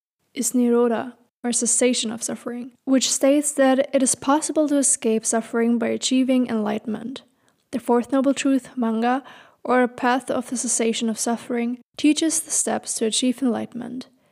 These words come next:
This refers to the middle way, the idea that only a way of life between two extremes is satisfying. If you can remember our episode on ancient Greece,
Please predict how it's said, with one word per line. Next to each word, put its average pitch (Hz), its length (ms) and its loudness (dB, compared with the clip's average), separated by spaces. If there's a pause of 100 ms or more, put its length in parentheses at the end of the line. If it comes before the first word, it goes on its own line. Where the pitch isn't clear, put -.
(140)
This 294 240 0
refers 233 380 -2
to - 80 -2
the 220 80 0
middle 220 320 0
way, 226 340 -2 (460)
the 233 160 4
idea 247 480 2
that 240 200 0
only 277 280 2
a 285 80 6
way 226 220 2
of 226 180 -4
life 214 260 -2
between 247 380 0
two 254 160 -6
extremes 226 640 -4 (120)
is 233 100 -4
satisfying. 220 720 -4 (420)
If 277 100 2
you 320 80 4
can 302 200 4
remember 247 800 2
our 254 160 2
episode 233 600 0
on 233 180 -2
ancient 226 360 -4
Greece, 247 360 -2